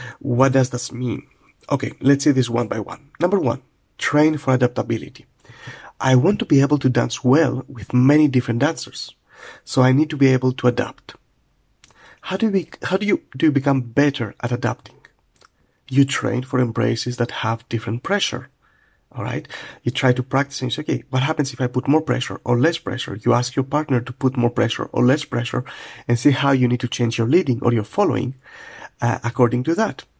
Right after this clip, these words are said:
Or you train for different contact points. Maybe you focus more on your, you know, back, sol-, your, your right shoulder blade or your left hand or the close side of the embrace or the open side of the embrace,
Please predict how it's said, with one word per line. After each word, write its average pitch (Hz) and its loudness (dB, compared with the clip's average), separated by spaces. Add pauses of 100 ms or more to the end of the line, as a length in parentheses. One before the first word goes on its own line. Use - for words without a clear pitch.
(640)
Or 147 4
you 160 -2
train 147 2
for 139 -2
different 127 -2
contact 196 -4
points. - -10 (240)
Maybe 147 4 (360)
you 117 0
focus 127 -2
more 123 0
on 120 -2
your, 107 0 (200)
you 127 -2
know, 104 2
back, 127 -2
sol-, 135 -6
your, - -2
your 123 6
right 131 4
shoulder 151 -2
blade 104 -4
or 120 2
your 117 2
left 165 2
hand 117 -6 (280)
or 120 2
the 123 0
close 185 2
side 131 -2
of 117 -8
the 117 -2
embrace 110 -2
or 117 0
the - -2
open 190 0
side 135 -4
of - -6
the 120 -2
embrace, 110 -4